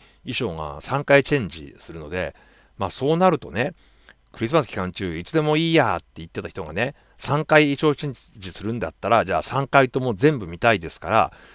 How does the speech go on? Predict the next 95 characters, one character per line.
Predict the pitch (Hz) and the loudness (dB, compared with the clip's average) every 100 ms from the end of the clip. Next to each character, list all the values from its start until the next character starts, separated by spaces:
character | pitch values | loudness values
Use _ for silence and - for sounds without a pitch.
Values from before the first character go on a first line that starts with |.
| - | -16
そ | - 113 123 | -10 -2 2
り | 160 | 6
ゃ | 143 | 6
オ | 123 | 6
タ | 156 | 2
ク | - | 4
は | 151 151 | 4 6
で | 104 | 4
す | - | -2
ね、 | 95 78 - | -6 -6 -4
き | - | -4
っ | - _ | -4 _
ち | - 180 | 0 2
り | 110 | 2
三 | - 110 | -2 -4
回 | 107 98 | 0 -2
行 | |
き | 104 | 0
ま | 107 | -2
す | - | -2
よ。 | 78 67 - - | -6 -12 -16 -6
こ | 180 | -2
ん | 185 | 2
だ | 175 | 4
け | |
チ | 175 - | 4 4
ケ | |
ッ | 175 | 2
ト | - | 2
が | 104 | -4
買 | - 113 | 0 0
え | |
な | 110 | 2
い | 110 | 0
買 | 110 | -2
え | 110 | -2
な | 107 | -2
い | |
っ | 107 | -4
て | 87 | -6
み | 98 | -4
ん | |
な | 104 | -4
が | |
言 | 76 | -6
っ | |
て | - 98 | -12 -16
て | 87 | -8
も、 | 113 92 - - - 123 | -4 -4 -6 -20 -16 0
い | |
や | 143 | 2
い | 131 | 4
や、 | 107 92 | 2 0
オ | 113 | 0
タ | 151 147 | 2 2
ク | 147 | 4
は | 131 | 4
ね、 | 123 80 69 - | 2 -2 -6 -6
き | - | -2
っ | 156 _ _ _ | -2 _ _ _
ち | - | 4
り | 170 | 4
三 | 110 117 110 | 0 -2 -2
回 | 107 104 95 | 0 0 -2
行 | |
く | 101 | -8
と | 113 | -6
思 | 101 | -6
い | 90 | -6
ま | 95 | -6
す。 | 82 67 _ _ - _ _ | -10 -14 _ _ -20 _ _
多 | - | 2
分 | 143 101 | 2 2
ね、 | 104 | 0
毎 | 87 131 185 190 | 2 6 6 6
週 | - 185 180 175 | 2 2 2 2
多 | 170 170 | 2 0
分 | 131 82 | 0 -4
こ | 87 | -6
れ | 85 87 | -8 -6
チ | - | -4
ケ | 113 | -4
ッ | - | -6
ト | 73 | -14
を | |
買 | - - | -14 -16
っ | _ | _
て | 92 | -10
る | |
と | 87 | -8
思 | 87 | -8
い | 87 | -8
ま | 82 | -8
す | - | -10
ね。 | 78 76 | -10 -12